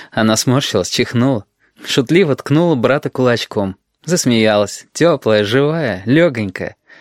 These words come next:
А потом насупилась. «Ты почему уехал?» «Куда?» «В лисьи норы. Куда? Не притворяйся». «Но ведь я еще не уехал.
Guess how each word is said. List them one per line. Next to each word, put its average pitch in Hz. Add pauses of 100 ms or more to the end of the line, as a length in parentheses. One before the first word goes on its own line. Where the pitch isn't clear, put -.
(240)
А 107
потом 131
насупилась. 101 (520)
«Ты 196
почему 240
уехал?» 180 (720)
«Куда?» 123 (560)
«В 208
лисьи 285
норы. 214
Куда? 190 (420)
Не 262
притворяйся». 226 (1000)
«Но 107
ведь 104
я 117
еще 117
не 117
уехал. 117